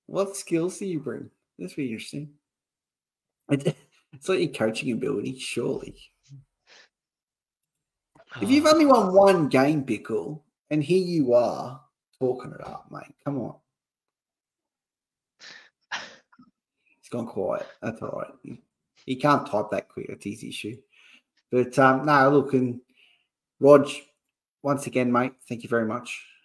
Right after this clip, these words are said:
Speaker 1: Um,
Speaker 2: My pleasure.
Speaker 1: Oh, here we go. Ethan's turned around and said, "Not winning."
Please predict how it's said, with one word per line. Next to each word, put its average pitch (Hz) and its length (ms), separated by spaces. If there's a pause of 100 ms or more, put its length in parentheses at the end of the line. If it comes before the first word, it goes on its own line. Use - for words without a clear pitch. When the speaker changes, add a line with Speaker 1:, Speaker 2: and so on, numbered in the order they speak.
(300)
Speaker 1:
Um, 101 460 (540)
Speaker 2:
My - 80
pleasure. 113 320 (920)
Speaker 1:
Oh, 120 200
here 123 80
we 120 100
go. 117 300 (240)
Ethan's 127 580
turned 113 220
around 110 100
and 110 100
said, 101 300
"Not 120 320
winning." 127 400